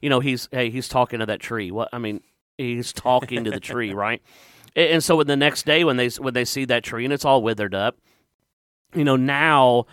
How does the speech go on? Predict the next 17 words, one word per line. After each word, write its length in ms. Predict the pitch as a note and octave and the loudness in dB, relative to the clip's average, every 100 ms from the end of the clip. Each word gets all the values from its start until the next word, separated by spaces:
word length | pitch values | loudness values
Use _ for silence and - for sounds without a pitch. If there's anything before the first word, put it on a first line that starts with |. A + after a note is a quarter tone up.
| - - | -14 -2
they're 100 | C#3 | 2
like, 220 | C3 - | 2 0
"Man, 180 | F#3 E3 | -2 0
that's 200 | F3 - | 0 -2
the 80 | |
tree 220 | C3+ D#3 C#3+ | -4 -2 0
you 80 | C#3 | 0
were 80 | |
talking 460 | B2 D#3 F#3 B2+ G#2+ | 0 -2 -2 -4 -10
to." 280 | - G#2 E2+ _ _ _ _ - | -6 -6 -6 _ _ _ _ -6
A-, 200 | F3+ F3 | -2 0
and 100 | E3 | 0
Jesus 380 | D#3 F3 D#3 C3 | 0 0 -2 0
makes 240 | D3+ - | -2 -2
the 100 | C3 | -6
point 400 | - G3 F#3+ - | 0 2 2 0
that, 280 | B2 A2+ - | -2 -2 -4